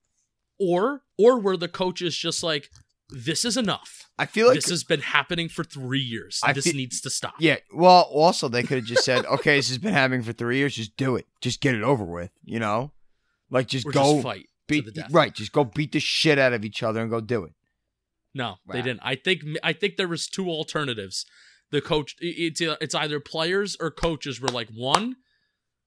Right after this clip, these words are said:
Speaker 1: you fight to the death, or
Speaker 2: Yeah.
Speaker 1: two, you sign a treaty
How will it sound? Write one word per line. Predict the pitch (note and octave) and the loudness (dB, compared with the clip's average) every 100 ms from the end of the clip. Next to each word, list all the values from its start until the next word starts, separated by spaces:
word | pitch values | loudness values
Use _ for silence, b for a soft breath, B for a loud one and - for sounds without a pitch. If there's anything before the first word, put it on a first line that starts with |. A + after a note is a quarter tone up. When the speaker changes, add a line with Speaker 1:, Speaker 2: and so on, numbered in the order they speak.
| _ _ | _ _
Speaker 1:
you | C3+ C#3+ | -8 -8
fight | - D3+ A2 - | -6 -4 -4 -6
to | G#2+ | -14
the | |
death, | G2+ G2+ - - _ _ - | -12 -14 -16 -20 _ _ -4
or | D#3+ | -2
Speaker 2:
Yeah. | C#3 | -2
Speaker 1:
two, | - G3+ A#3 C4+ - _ - | 0 0 0 -6 -10 _ -10
you | D3+ | -6
sign | - D#3 C#3 | -4 -4 -4
a | |
treaty | - E3 D#3+ E3 G3 | -6 -6 -6 -6 -8